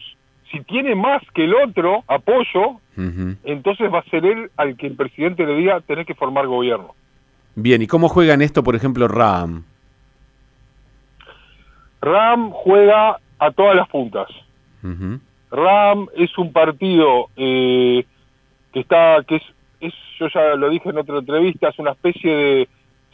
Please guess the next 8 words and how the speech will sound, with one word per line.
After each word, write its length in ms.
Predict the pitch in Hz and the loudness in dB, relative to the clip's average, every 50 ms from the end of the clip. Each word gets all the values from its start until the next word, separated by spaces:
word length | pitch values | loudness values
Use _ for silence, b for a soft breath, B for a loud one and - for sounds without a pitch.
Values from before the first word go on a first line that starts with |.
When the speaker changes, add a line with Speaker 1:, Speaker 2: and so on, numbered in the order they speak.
| - - | -10 -6
Speaker 1:
segundo 380 | - 156 170 196 202 185 180 170 | -2 -2 0 0 0 0 0 2
lado 360 | 165 175 185 185 180 170 151 | 2 2 2 2 2 2 2
de 80 | 143 139 | 2 2
la 100 | 143 135 | 0 0
moneda 600 | 135 139 147 160 180 190 185 180 165 151 143 - _ _ _ _ _ _ | 0 -2 -4 -2 0 0 2 2 2 2 0 -2 _ _ _ _ _ _
del 240 | 120 131 139 135 127 | -8 -6 -6 -4 -2
partido 480 | - 143 139 135 127 - 175 175 175 | -2 -2 -2 -4 -6 -4 -2 -2 -2
judío 400 | - - 139 147 160 160 156 151 | -2 -4 -6 -4 -2 0 -2 -2